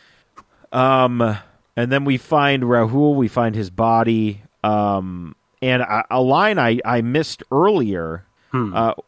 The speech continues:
Speaker 1: it took all of his teeth.
Speaker 2: No, it took a tooth.
Speaker 1: Mm, I'm pretty sure they say all. Why would it take all of his teeth?
Speaker 2: Mm-mm.
Speaker 1: Do you have the script?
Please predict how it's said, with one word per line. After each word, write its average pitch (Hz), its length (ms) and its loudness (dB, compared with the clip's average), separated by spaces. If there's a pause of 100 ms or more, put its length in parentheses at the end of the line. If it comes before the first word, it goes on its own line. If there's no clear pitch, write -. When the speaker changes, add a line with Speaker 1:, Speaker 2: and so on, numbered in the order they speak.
Speaker 1:
it 127 200 0
took - 380 -4
all 208 380 2
of 123 100 -2
his 95 260 -8
teeth. - 600 -14 (120)
Speaker 2:
No, 113 300 -6 (240)
it 117 160 -8
took - 260 -10
a 101 140 -10
tooth. - 380 -18 (200)
Speaker 1:
Mm, 160 640 -6
I'm 131 220 -6
pretty 330 260 -2
sure 320 400 -2 (160)
they 202 200 0
say 208 320 -2
all. 147 320 0
Why 131 220 0
would 175 140 2
it 170 100 -4
take 160 240 -4
all 131 260 0
of 143 60 -4
his 143 220 -4
teeth? - 480 -14 (300)
Speaker 2:
Mm-mm. 92 320 -10 (320)
Speaker 1:
Do 110 100 -6
you 110 80 0
have 107 140 -4
the 104 80 -12
script? - 420 -14